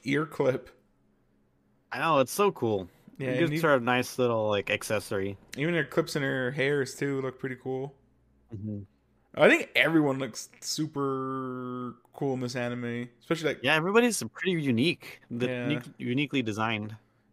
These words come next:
Speaker 1: Senpai and his, uh, glasses and without glasses look pretty cool.
Speaker 2: Yeah, he got his messy hair as well. All
Speaker 1: Yeah.
Speaker 2: the Nagatoro and then her friends are all unique. Maybe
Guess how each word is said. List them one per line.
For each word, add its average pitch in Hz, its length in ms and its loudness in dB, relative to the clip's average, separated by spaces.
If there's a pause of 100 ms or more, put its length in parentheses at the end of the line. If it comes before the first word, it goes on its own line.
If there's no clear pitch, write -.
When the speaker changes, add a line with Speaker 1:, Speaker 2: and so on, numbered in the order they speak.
(140)
Speaker 1:
Senpai 139 680 0
and 127 80 -6
his, 131 400 -6
uh, 131 500 0 (960)
glasses 135 360 0
and 123 120 -4
without 131 280 0
glasses 139 420 0
look 143 120 -10
pretty 143 160 -6
cool. 139 380 -6 (600)
Speaker 2:
Yeah, 110 320 0
he 113 160 -6
got 110 220 -2
his 101 140 -4
messy 110 300 -6
hair 107 220 0
as 98 160 -2
well. 104 380 -4 (560)
All 127 200 6
Speaker 1:
Yeah. 107 420 4 (140)
Speaker 2:
the - 60 -12
Nagatoro 131 640 4
and 127 80 0
then 117 100 -2
her 113 180 0
friends 120 440 -4
are 101 200 2
all 107 320 0 (240)
unique. 117 560 -4 (140)
Maybe 180 360 2